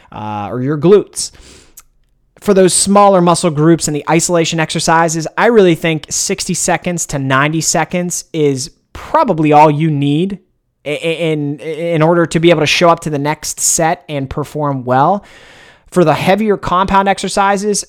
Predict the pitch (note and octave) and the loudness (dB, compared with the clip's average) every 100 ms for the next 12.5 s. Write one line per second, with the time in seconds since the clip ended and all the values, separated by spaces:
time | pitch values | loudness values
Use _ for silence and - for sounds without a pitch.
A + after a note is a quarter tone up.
0 | - D3 C#3 D3+ D#3+ D#3 D#3 C#3+ F3 F3 | -8 -6 -6 -2 0 0 -2 -2 2 2
1 | E3+ D#3 C#3 C3+ D3 E3 E3+ E3 E3+ - | 2 -2 0 0 2 2 0 0 0 -2
2 | E3+ D#3 F3 - - C3 C#3 C3+ C#3 D#3+ | -4 0 -2 -4 -6 -6 -6 -4 -4 -4
3 | D3+ D3+ A#2 A#2+ - D3+ D3 C#3+ - C#3 | -4 -2 -2 -6 -2 0 2 0 -6 -6
4 | A#2+ C#3 D3 C#3+ C#3+ - - - D#3+ D3 | -4 2 4 2 0 -12 -14 -4 2 4
5 | C#3+ C#3+ C3 B2+ B2+ D3 D#3+ D3+ - A#2 | 4 0 -6 -8 0 2 4 2 -4 -8
6 | C#3 D#3+ D#3+ - F3 D#3+ D#3 D#3 - - | -2 -2 -2 -4 -4 -2 -2 -4 -8 -14
7 | - - - - _ - D2 D#2+ C#3+ C#3+ | -20 -20 -20 -20 _ -20 -20 -16 -12 -8
8 | C#3 F#3 B3+ - G#3+ F3+ F3 F3 - F#3+ | 0 2 2 2 2 4 4 2 -2 -2
9 | - G3+ - - F3+ E3+ D#3+ D#3 C#3 E3 | -2 -4 -6 -2 0 0 -2 -4 -4 -2
10 | D#3+ E3+ C3 B2 E3 C#3 B2 C3+ E3+ G3+ | -2 -2 -4 -2 -2 0 -2 -2 -2 -4
11 | A3 E3+ D3 D#3+ F#3 - G#3 G#3 - G#3+ | -4 -6 -4 -2 -2 -4 -6 -8 -8 -8
12 | G#3 - G#3 G3+ D#3 | -6 -4 -4 -4 -8